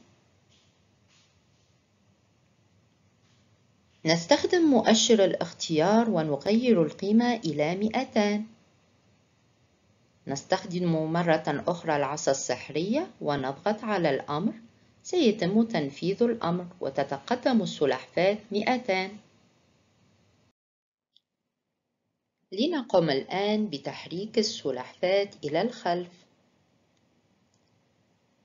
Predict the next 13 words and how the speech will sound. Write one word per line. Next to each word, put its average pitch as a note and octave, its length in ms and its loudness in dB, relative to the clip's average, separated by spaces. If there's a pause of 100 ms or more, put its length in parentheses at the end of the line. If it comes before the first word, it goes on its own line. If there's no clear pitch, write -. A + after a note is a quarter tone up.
(120)
سنختار A#3+ 800 4
تبويب G3 640 0
لبنات C3 560 0
السلحفاة A3 840 2 (480)
تيرتل. F3 560 4 (1040)
نضغط B3+ 560 -2
لبنة F3 540 -2 (140)
باك، D3 340 0 (480)
نسحبها F3 720 -2
ونفلتها F3+ 840 -6
في D#3 220 -12
مساحة C#3+ 580 -8
العمل. G#3+ 480 -2